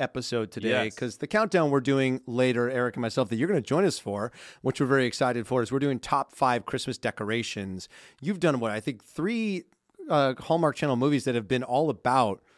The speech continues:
Speaker 2: Decorations,
Speaker 1: decorating
Speaker 2: yeah.
Speaker 1: the house for Christmas. So we feel like you're very, very much like a perfect fit,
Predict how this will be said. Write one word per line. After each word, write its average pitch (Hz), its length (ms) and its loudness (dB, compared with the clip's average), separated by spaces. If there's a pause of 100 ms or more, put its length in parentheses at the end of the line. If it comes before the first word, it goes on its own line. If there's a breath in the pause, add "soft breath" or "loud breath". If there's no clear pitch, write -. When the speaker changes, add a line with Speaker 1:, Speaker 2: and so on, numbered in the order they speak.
(220 soft breath)
Speaker 2:
Decorations, 113 220 -8
Speaker 1:
decorating 127 720 4
Speaker 2:
yeah. 107 100 -4 (520)
Speaker 1:
the 107 100 -4
house 95 420 -10
for 135 140 -6
Christmas. 185 320 0
So 135 100 0
we 127 40 2
feel 196 140 4
like 165 160 4
you're 139 100 2
very, 139 600 2 (360 loud breath)
very 233 120 4
much 220 200 6
like 160 80 0
a 131 60 0
perfect - 440 -2
fit, - 440 -8